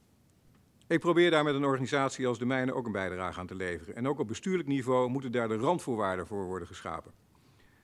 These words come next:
De Nederlandse regering en de departementen, of op lokaal niveau de colleges van B en W of bestuurders in het sociale of justitieel domein. En dat is wat dat betreft ook een heel mooie ontwikkeling die we hier in, eh, Rotterdam, Rijnmond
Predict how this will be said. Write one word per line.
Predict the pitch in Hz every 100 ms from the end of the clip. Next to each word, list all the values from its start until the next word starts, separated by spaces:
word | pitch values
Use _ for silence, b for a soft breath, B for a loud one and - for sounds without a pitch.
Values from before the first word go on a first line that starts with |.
| b b b -
De | 120
Nederlandse | 180 190 185 180
regering | 165 180 170 131
en | 160
de | 165
departementen, | 165 160 135 127 139 107 87 82 -
of | 156 160
op | 139
lokaal | 120 139 135
niveau | 131 113 107 113
de | 123
colleges | 143 135 123 113
van | 123
B | 117
en | 131 120
W | 123 123
of | 120
bestuurders | 113 - 139 127 131
in |
het | 120
sociale | 113 113 143 127
of | 107
justitieel | 123 - 120 135 127
domein. | 120 127 127 82
En | 90
dat | 135
is | 135 -
wat | 123
dat | 143
betreft | 131 127 117
ook | 110
een | 117
heel | 101 143 160 135
mooie | 131 123 107 B B B
ontwikkeling | - 120 135 117 113
die | 117
we | 110
hier | 113 113
in, | 113 104 104
eh, |
Rotterdam, | 101 110 104 98 95 B -
Rijnmond | 113 127 117 98 90